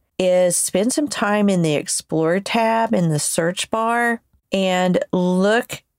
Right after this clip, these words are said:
at what others are doing in your same industry. Study their graphics, their reels, the look, and then look at yours and think, "Is this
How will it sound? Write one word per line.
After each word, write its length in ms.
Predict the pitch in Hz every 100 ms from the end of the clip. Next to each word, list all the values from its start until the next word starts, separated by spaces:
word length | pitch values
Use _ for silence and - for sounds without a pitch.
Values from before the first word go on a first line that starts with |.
| -
at 180 | 185 -
what 220 | 196 -
others 360 | 185 185 208 196
are 100 | 175
doing 640 | 151 165 170 175 175 170 - _ -
in 180 | 185 180
your 140 | 170
same 440 | - 185 165 160 - -
industry. 1000 | 165 170 160 - - 123 110 - 175 - _
Study 680 | - - - 185 180 202 202
their 260 | 185 170 147
graphics, 1080 | - 143 151 160 - 202 196 - - - - _ _
their 240 | 185 165 147
reels, 1000 | 139 151 156 190 277 370 381 - - - -
the 180 | 175
look, 760 | 165 160 156 185 233 - - - _ _
and 160 | 214 214
then 180 | 233 233
look 220 | 262 262
at 100 | 269
yours 800 | 202 190 190 135 101 185 - - _ -
and 200 | 247 220
think, 360 | 233 226 202 170 - - - _ _ _ -
"Is 400 | 220 240 247 -
this 680 | 214 208 208 202 - -